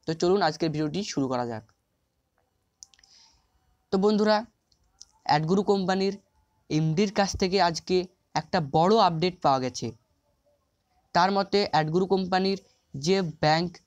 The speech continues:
সেই ব্যাংক কিন্তু রিজার্ভ ব্যাংক অফ ইন্ডিয়া, রিজার্ভ ব্যাংক অফ ইন্ডিয়ার, উম, পক্ষ থেকে ব্লক করে দেওয়া হয়েছে। এর জন্য অধিকাংশ মেম্বার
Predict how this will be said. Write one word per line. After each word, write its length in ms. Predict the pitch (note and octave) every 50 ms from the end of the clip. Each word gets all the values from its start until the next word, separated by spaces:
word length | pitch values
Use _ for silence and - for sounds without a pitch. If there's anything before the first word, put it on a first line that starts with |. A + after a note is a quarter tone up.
| _ _ _ _
সেই 300 | - - - D#3+ F3 F#3
ব্যাংক 340 | E3 D#3 D#3 D#3 E3 D#3+
কিন্তু 420 | D#3+ E3 E3 E3 D#3+ E3+ E3 F3 F#3 - _ _ _ _ _ _ _ _ -
রিজার্ভ 340 | C#3+ D3+ D3+ D3+ F#3+ F#3+ F3
ব্যাংক 300 | D#3+ F3+ F3 F3 E3+ - _ _ _ _ -
অফ 240 | D3 D3+ D#3+ D#3+ -
ইন্ডিয়া, 400 | - D#3+ D#3 D#3 D3+ D#3+ - C#3+
রিজার্ভ 300 | D3 D#3+ D#3+ F#3+ F#3+ F3+
ব্যাংক 240 | D#3+ F3 E3+ F3 F3+
অফ 140 | F3+ E3+ F3+
ইন্ডিয়ার, 320 | F3 F3 E3+ F3+ F3+ F3+ F3+ - _ _ _ _ _ _ _ -
উম, 120 | D3+ D#3
পক্ষ 300 | D#3 F#3 E3+ - - F#3+
থেকে 200 | E3 F3+ F3+ F#3+
ব্লক 340 | F3+ D#3 D#3 E3+ E3+ F3 F3 -
করে 160 | F3 E3 E3
দেওয়া 200 | D#3+ D#3+ D#3+ D#3
হয়েছে। 420 | D3 D3+ C3 B2+ - - B2 A#2+ - - _ _ _ _ _ _ _ _ _ _ _ _ _ _ _ _ _ _ _ _ _ _ _ _ _ _ _ _
এর 160 | - F3+ F#3+
জন্য 260 | F3+ F#3 G#3+ G#3 G#3+ G#3+
অধিকাংশ 580 | G#3 F#3 E3 D#3 F3+ F3+ G#3 G#3 G#3 - -
মেম্বার 420 | A#3 G#3 F3+ F3 F#3 F3+ F3 F#3